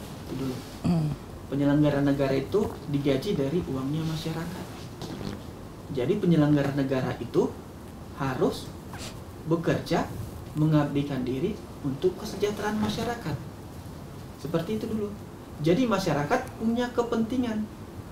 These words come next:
Speaker 1: punya hak untuk mendapatkan pelayanan yang baik. Karena punya hak, otomatis masyarakat kan pengen dong penyelenggara negara itu supaya bekerja dengan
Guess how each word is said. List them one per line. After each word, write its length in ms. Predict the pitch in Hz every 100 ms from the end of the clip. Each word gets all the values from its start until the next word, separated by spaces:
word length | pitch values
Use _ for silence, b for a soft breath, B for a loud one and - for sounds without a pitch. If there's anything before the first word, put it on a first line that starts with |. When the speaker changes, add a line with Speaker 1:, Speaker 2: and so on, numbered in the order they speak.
| - -
Speaker 1:
punya 320 | - 190 185
hak 480 | 175 - - 262 - - - - - -
untuk 320 | 151 156 190
mendapatkan 880 | - 151 127 120 113 110 - 175 247 - - - - - -
pelayanan 720 | 226 185 135 131 123 127 131
yang 220 | 131 - 131
baik. 480 | 127 - - 233 - - - - - - - - -
Karena 320 | 147 147 156
punya 320 | 156 151 147
hak, 320 | 139 202 269 - - - - -
otomatis 560 | - - 160 147 - -
masyarakat 400 | 170 170 147 156 214
kan 140 | 269 -
pengen 320 | 269 302 269
dong 320 | 220 170 220 -
penyelenggara 560 | 175 175 165 170 165 165
negara 320 | 160 151 147
itu 480 | 151 - 160 156 160 B B
supaya 400 | - - 151 151
bekerja 640 | 147 147 165 160 143 151 139
dengan 640 | 135 139 135 135 135 143